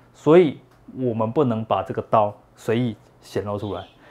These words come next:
可是对家人来说，他一定看得到他这一面。家人不必修饰嘛，我干嘛修饰呢？就会看到这个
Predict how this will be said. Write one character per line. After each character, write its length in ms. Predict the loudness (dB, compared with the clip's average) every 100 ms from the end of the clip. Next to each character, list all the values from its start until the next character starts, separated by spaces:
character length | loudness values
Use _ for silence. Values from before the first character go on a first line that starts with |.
| -16
可 160 | 4 6
是 80 | 8
对 220 | 8 6
家 320 | 6 6 8
人 220 | 6 4
来 140 | 2 0
说， 220 | -2 -2
他 140 | -2 -4
一 80 | -2
定 140 | -4
看 180 | -2 -2
得 80 | 0
到 60 | 0
他 100 | 0
这 120 | -2
一 100 | -2
面。 160 | -4 -8 _ _ _ _ _ _ _ _ _ 2
家 120 | 6
人 140 | 6
不 80 | 4
必 180 | 0 -2
修 260 | 4 4 4
饰 240 | 4 2
嘛， 160 | 4 2
我 60 |
干 100 | 2
嘛 80 | 0
修 260 | 0 2 2
饰 240 | 0 0
呢？ 220 | 2 0 0
就 100 | 0
会 40 |
看 120 | 0
到 140 | -2 0
这 120 | 0
个 140 | 0